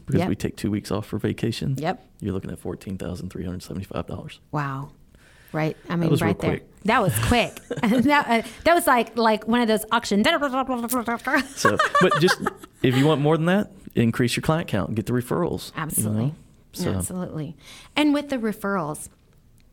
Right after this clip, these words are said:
Speaker 2: you know, because so many of us don't think about referrals. I know I depend on referrals. I, I mean, I, I love referrals. What would you say is the top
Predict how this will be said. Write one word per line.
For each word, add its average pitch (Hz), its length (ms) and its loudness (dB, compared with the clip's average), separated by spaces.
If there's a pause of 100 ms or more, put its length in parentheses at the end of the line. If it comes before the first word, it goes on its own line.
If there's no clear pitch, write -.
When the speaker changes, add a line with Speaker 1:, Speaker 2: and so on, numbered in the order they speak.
(120)
Speaker 2:
you 208 120 4
know, 165 240 0
because 202 420 -2 (880)
so 240 220 0
many 233 220 2
of 180 100 -2
us 175 240 -4 (160)
don't 185 460 0 (320)
think 277 280 0 (100)
about 165 380 -2 (300)
referrals. 160 600 -2
I 220 80 2
know 202 160 2
I 190 160 0
depend 175 380 -4
on 156 140 -8
referrals. - 600 -10 (420)
I, 147 200 -2
I 170 80 -2
mean, 156 180 2
I, 170 240 -2 (100)
I 175 60 0
love 160 240 0
referrals. - 540 -6 (1120)
What 254 280 0
would 277 200 -2
you 247 100 2
say 190 320 0
is 185 280 -2
the 175 240 -2
top - 600 -4